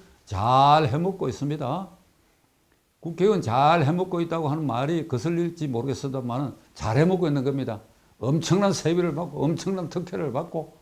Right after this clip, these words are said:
어? 많은 비서 보좌관을 거느리고 잘 해먹고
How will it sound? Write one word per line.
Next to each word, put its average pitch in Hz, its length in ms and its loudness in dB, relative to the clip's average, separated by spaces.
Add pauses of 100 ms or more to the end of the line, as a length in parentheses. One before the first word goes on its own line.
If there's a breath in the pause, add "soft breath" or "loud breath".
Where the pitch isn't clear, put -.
(440 soft breath)
어? 196 160 -10 (400)
많은 165 420 0
비서 147 320 2
보좌관을 160 560 0
거느리고 147 580 -6 (440)
잘 180 640 6
해먹고 170 640 -2